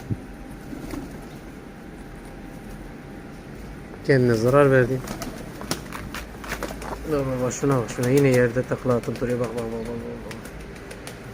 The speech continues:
Bak, bak, bak, bak, bak. Kendine zarar veren kuşum bak orada köşede durmuş. Vallahi bayağı bir ke-, bayağı bir keyifsizleşti ya. Bayağı bir keyifsizleşti bu kuş.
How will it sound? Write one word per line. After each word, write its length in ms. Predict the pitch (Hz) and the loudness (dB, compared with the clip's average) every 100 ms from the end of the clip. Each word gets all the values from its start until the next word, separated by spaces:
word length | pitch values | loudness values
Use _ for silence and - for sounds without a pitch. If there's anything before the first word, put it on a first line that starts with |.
| - 135 | -10 -6
Bak, 80 | |
bak, 280 | 123 123 117 | -6 -6 -6
bak, 200 | 120 117 | -6 -6
bak, 140 | 120 120 | -6 -6
bak. 60 | 107 - - - - - 269 - - - - - - - - - - - - - - - - - - - - - - - - - - - - - - | -8 -10 -12 -12 -12 -10 -10 -12 -12 -12 -12 -12 -12 -12 -12 -12 -12 -14 -14 -14 -14 -14 -14 -14 -14 -12 -12 -14 -14 -14 -14 -14 -14 -14 -14 -14 -4
Kendine 240 | 143 139 139 | 2 4 4
zarar 320 | 127 135 135 | 6 4 6
veren 180 | 135 139 135 | 6 4 0
kuşum 260 | 120 139 | -2 0
bak 100 | 131 131 | 0 2
orada 240 | 135 123 | 0 0
köşede 420 | - 120 127 127 123 | 0 -2 -2 -2 -2
durmuş. 260 | 123 135 - | 0 0 0
Vallahi 380 | 139 127 135 131 | 0 0 0 2
bayağı 300 | 139 139 135 | 2 2 0
bir 60 | 127 | -2
ke-, 360 | - 139 151 | -4 -6 0
bayağı 220 | 151 147 143 | 2 2 0
bir 60 | |
keyifsizleşti 760 | - 151 139 147 135 143 - 147 | -2 -2 -2 -4 -4 -4 -2 -6
ya. 60 | 107 - - - - - - - - - - - - - - - - - - | -6 -10 -10 -10 -10 -10 -10 -10 -6 -2 0 0 0 -2 -4 -4 -4 -4 2
Bayağı 220 | 151 139 | 4 6
bir 60 | 139 | 4
keyifsizleşti 760 | - 143 131 139 131 135 - 147 | 2 2 2 0 0 0 -2 -8
bu 140 | - | -8
kuş. 240 | - - | -8 -10